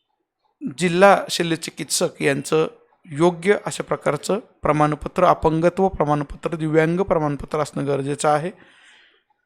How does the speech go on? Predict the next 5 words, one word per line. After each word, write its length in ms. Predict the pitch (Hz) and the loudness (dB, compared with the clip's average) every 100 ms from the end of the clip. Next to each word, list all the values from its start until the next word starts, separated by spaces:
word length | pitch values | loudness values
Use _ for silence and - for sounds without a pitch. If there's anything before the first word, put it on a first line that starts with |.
| _ _ _ _ _ _ _ - | _ _ _ _ _ _ _ 0
आणि 320 | 175 185 185 160 - | 4 4 2 -2 0
ते 100 | 180 | 0
तुम्ही 420 | 180 175 170 151 - _ - | 2 0 0 -2 -8 _ 4
फॉर्म 260 | 175 175 170 | 10 10 10
भरतानाच 720 | 160 - 156 156 160 - | 2 2 0 0 -2 -8